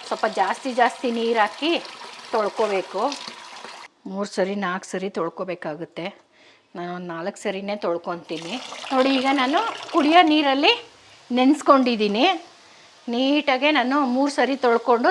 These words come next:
ನಾಲ್ಕನೇ ಸರಿಗೆ ನೆನೆಸ್ಕೊಂಡಿದ್ದೀನಿ. ಅರ್ಧ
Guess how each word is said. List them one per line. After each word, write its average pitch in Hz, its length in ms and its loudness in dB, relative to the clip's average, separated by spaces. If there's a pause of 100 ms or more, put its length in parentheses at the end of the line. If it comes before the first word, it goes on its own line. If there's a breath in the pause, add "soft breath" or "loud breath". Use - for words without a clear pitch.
(120)
ನಾಲ್ಕನೇ 247 340 0 (120)
ಸರಿಗೆ 233 340 2 (520 loud breath)
ನೆನೆಸ್ಕೊಂಡಿದ್ದೀನಿ. 220 880 2 (680)
ಅರ್ಧ 214 160 2